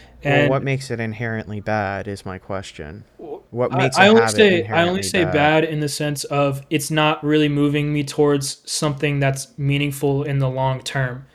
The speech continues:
Speaker 2: So,
Speaker 1: Okay.
Speaker 2: so a bad habit would be something that nec-, that gratifies me in the moment,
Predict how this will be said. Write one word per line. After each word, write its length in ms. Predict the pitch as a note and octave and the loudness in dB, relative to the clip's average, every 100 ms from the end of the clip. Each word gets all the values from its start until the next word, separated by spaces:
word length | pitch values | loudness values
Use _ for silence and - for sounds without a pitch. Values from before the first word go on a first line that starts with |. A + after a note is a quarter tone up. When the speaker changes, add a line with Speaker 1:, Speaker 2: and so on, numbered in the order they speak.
| _ - - _ | _ -20 -20 _
Speaker 2:
So, 420 | - D#3 D3 C#3 | 0 4 6 4
Speaker 1:
Okay. 120 | A#2+ A2 | 0 -4
Speaker 2:
so 180 | - D3+ | 0 2
a 80 | C#3 | 4
bad 300 | D3 D#3 D#3 | 4 4 4
habit 280 | D#3 D3+ | 4 4
would 120 | D3 C#3+ | 2 2
be 80 | |
something 400 | C#3+ D3+ C#3 D3+ | 0 0 -2 0
that 260 | C#3 C#3 C#3 | 0 0 -4
nec-, 220 | D3 - | -10 -8
that 240 | D3 C#3 C3+ | -2 -2 0
gratifies 580 | C#3+ C#3+ D#3 D#3 D#3+ D#3+ | 2 2 2 2 2 0
me 160 | D3+ | -4
in 100 | C#3+ | -2
the 60 | C3 | -4
moment, 440 | B2+ C#3 E3+ F3+ | -4 -2 -2 -4